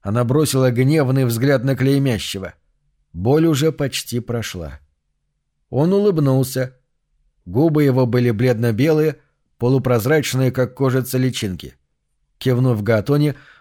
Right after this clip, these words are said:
он набросил капюшон и вышел из комнаты, закрывая за собой дверь. Шай с трудом восстановила дыхание, успокаивая себя.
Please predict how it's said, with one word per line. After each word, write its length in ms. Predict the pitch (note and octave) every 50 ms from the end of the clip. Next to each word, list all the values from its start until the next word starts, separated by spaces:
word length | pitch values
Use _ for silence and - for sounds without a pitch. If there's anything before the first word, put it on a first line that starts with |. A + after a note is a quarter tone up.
| _ -
он 160 | B2+ C3 C#3
набросил 480 | C#3+ C#3+ C#3+ E3+ F3 D#3 B2 C#3+ C#3 -
капюшон 460 | C#3 C3 C#3+ C3 - - F3 D#3+ D3+
и 40 | D3
вышел 300 | D#3 C#3+ - D#3+ D#3+ D#3
из 120 | - -
комнаты, 480 | - C3+ B2+ B2 B2 A#2+ - B2+ A#2+ - - - _ -
закрывая 600 | A2+ A2 C3+ B2+ B2+ A#2+ A#2+ A#2 B2+ C#3 C3+ B2
за 140 | A2 A#2+ B2+
собой 300 | - B2 A#2+ A#2 A#2+ A#2
дверь. 300 | G#2+ G2+ G2 E2 - _ _ _ _ _ _ _ _ _ _ _ _ _
Шай 320 | - - - D#3+ D#3 D3+ B2+
с 80 | -
трудом 420 | - D3+ D3+ D3 E3+ F3+ D#3 C3 A#2
восстановила 560 | B2 A2+ - C#3 C3 C3 B2+ C3 B2+ B2+ A#2+
дыхание, 560 | A2 A#2 - - D#3+ D#3+ D#3 D#3+ D#3+ D3 - - _ _ _ -
успокаивая 840 | - B2 - - B2+ A#2+ - B2+ C3 C3 B2+ B2+ B2+ B2+ B2+ B2 A2+
себя. 420 | - - A#2+ A2+ A2 A2 A2 G#2+